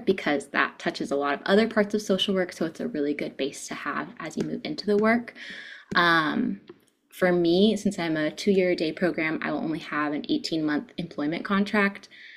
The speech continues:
um, but your buyback period doesn't start until graduation. So I might choose to get hired early, but I won't be able to start that contract until June when I graduate this year.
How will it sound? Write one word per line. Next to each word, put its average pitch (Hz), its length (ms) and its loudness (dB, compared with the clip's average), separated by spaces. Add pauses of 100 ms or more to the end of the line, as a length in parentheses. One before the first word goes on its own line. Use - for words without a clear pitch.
(220)
um, 147 480 0
but 156 100 0
your 151 120 -2
buyback 151 720 -2
period 151 420 -4
doesn't - 280 -6
start - 320 -4
until 156 440 -2
graduation. - 720 -4
So 160 120 -4
I 151 80 -2
might 160 360 -2
choose 170 280 4
to 190 220 6
get 190 240 6
hired 196 380 2
early, 175 300 4
but 143 240 0 (200)
I 165 60 -4
won't 147 260 -4
be 151 80 0
able 143 100 2
to - 80 -6
start - 280 -6
that - 140 -8
contract - 520 -8
until 160 340 -4
June 180 500 4 (300)
when 185 120 -2
I 170 60 -2
graduate - 520 -2
this - 260 -2
year. 240 280 6